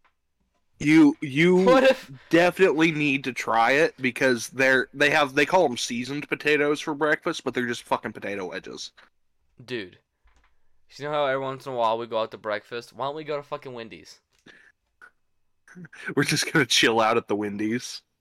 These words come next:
Speaker 2: Yeah.
Speaker 1: I mean, I'm down.
Speaker 2: I'm down to, let's, let's set it up after. We'll get, let's, let's set it up. I'll go, I'll finally go try the fucking Wendy's breakfast, and I'll, we'll do a review on it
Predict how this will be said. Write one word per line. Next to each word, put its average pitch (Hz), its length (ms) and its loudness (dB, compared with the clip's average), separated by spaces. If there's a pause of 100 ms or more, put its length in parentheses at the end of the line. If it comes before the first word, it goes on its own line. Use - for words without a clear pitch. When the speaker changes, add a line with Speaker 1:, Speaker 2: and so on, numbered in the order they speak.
(160)
Speaker 2:
Yeah. 123 280 -6 (920)
Speaker 1:
I 156 120 2
mean, 143 140 4
I'm 139 200 2
down. 127 340 4 (1200)
Speaker 2:
I'm 143 100 -14
down 175 220 -2
to, 123 80 -20
let's, 131 420 -10
let's 139 180 -8
set 147 160 -4
it 139 60 -12
up 135 220 -8
after. 92 480 -12
We'll 104 100 -16
get, 120 240 -14 (400)
let's, - 180 -20
let's 127 140 -8
set 143 200 -4
it 131 40 -6
up. 104 320 -6
I'll 113 80 -8
go, 127 220 -18 (100)
I'll - 80 -20
finally 139 220 -10
go 120 80 -10
try 131 300 -6
the 127 100 -20
fucking 123 400 -14
Wendy's 110 340 -18
breakfast, 107 560 -10
and 98 180 -16
I'll, 95 180 -10 (520)
we'll 127 140 -10
do 131 180 -8
a 117 80 -8
review 107 340 -10
on 90 140 -14
it 85 80 -20